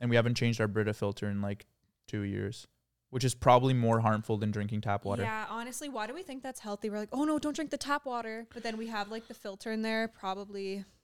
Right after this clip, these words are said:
Speaker 2: for the last
Speaker 1: I don't
Speaker 2: year.
Speaker 1: know, Mandy. I'm just trying to survive out here in this cruel, cruel world, okay? I'm just trying to, look, what? We should be drinking Brita water? Okay, let me get a Brita filter. Now you expect me to change it every month 'cause you want,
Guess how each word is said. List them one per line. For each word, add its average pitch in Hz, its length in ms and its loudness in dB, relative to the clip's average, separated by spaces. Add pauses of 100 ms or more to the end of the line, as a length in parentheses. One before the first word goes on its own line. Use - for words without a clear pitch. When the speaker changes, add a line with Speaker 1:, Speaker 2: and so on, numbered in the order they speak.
Speaker 2:
for 208 60 -12
the 196 80 -4
last 180 180 -2
Speaker 1:
I 233 80 4
don't 226 140 8
Speaker 2:
year. 202 80 10
Speaker 1:
know, 208 100 10
Mandy. 208 380 8
I'm 196 100 6
just 214 180 2
trying 220 180 4
to 214 60 6
survive 165 480 8
out 165 140 8
here 160 140 4
in 156 80 4
this 147 120 2
cruel, 160 320 2
cruel 151 360 2
world, 127 580 8 (320)
okay? 139 380 8
I'm 135 100 6
just 156 180 2
trying 180 220 6
to, 165 160 6 (420)
look, - 320 12 (460)
what? 151 260 12
We 131 80 6
should 151 180 2
be 151 60 6
drinking 165 320 2
Brita 151 220 10
water? 190 280 10
Okay, 165 240 8
let 135 120 8
me 151 80 4
get 156 140 6
a 147 40 6
Brita 143 200 8
filter. 113 420 2
Now 120 180 6
you 151 120 6
expect 156 300 4
me 160 80 2
to 147 80 4
change 156 260 2
it 139 80 4
every 135 160 4
month 143 380 6
'cause 139 160 2
you 139 80 0
want, 143 240 2